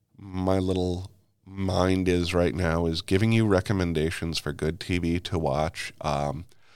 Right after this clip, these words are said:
Ted Lasso, you can definitely binge because there's two seasons out and the se-, uh, episodes are longer. Uh, if you wanna watch, um,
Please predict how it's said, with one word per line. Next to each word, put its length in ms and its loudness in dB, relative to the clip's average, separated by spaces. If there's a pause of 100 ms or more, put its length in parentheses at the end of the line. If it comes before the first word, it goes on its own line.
(220)
Ted 200 4
Lasso, 380 4
you 160 2
can 140 -4
definitely 480 2
binge 400 2
because 280 0
there's 180 0
two 180 2
seasons 520 4
out 300 4
and 100 -2
the 60 -2
se-, 220 2
uh, 260 4
episodes 320 0
are 60 2
longer. 440 2 (520)
Uh, 320 6
if 120 0
you 80 4
wanna 240 4
watch, 440 4 (100)
um, 920 2